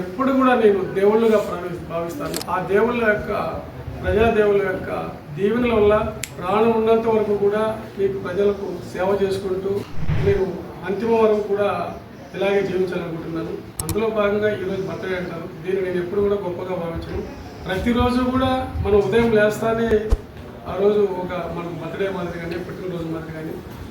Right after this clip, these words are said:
సాయంత్రం వరకు కూడా ప్రజలకు, పేదవాళ్ళకు సేవ చేయడంలోనే అక్కడనే దేవుడు చూస్తూ ఉంటాం. అందులో భాగంగానే రాత్రి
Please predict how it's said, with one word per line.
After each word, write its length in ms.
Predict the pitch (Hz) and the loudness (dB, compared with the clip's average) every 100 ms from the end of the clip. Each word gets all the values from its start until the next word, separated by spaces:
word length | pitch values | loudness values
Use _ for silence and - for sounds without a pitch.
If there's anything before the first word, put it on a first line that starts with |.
| - - - | -14 -14 -4
సాయంత్రం 340 | 208 220 226 220 | 0 2 0 0
వరకు 160 | 220 220 | 0 2
కూడా 160 | 226 240 - - - - | 2 0 -4 -10 -14 -10
ప్రజలకు, 440 | 180 190 208 202 202 202 202 | -2 2 2 2 0 0 -4
పేదవాళ్ళకు 600 | 185 185 185 185 180 180 180 - - 196 | -4 -2 -2 -2 -4 -6 -8 -10 -10 -6
సేవ 160 | 190 202 208 | 0 2 4
చేయడంలోనే 560 | 208 202 202 196 196 202 180 185 - - - - | 4 4 2 2 2 2 0 -6 -6 -6 -6 -4
అక్కడనే 300 | 185 240 240 226 | -2 2 2 6
దేవుడు 200 | 202 208 196 | 6 6 4
చూస్తూ 220 | 185 185 180 | -2 -2 -2
ఉంటాం. 220 | 185 185 196 - - | -2 -2 -4 -4 -4
అందులో 240 | - 240 226 | -2 -2 2
భాగంగానే 480 | 226 226 220 220 233 247 - - - - - 185 | 2 2 0 0 -2 -4 -8 -10 -12 -14 -12 0
రాత్రి 280 | 208 233 | 2 4